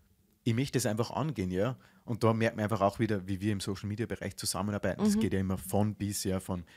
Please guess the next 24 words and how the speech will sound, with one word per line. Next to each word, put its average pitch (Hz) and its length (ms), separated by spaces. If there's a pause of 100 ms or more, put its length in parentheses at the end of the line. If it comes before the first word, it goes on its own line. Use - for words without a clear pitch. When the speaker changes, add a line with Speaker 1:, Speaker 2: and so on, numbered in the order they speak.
(140)
Speaker 1:
„Hey, 98 180
wir 104 100
übernehmen 98 380
eigentlich 87 260
gefühlt - 340
alles“, 123 480 (220)
dann 90 140
können 104 180
wir 95 80
euch 92 140
aber 95 120
nicht 98 160
versprechen, 107 460
oder 101 120
dass 98 180
wir 110 60
den 98 180
authentischsten 101 600
Einblick 104 380
der 101 100
Speaker 2:
Ja. 95 80
Speaker 1:
Welt 104 140
für 123 100
euch 104 160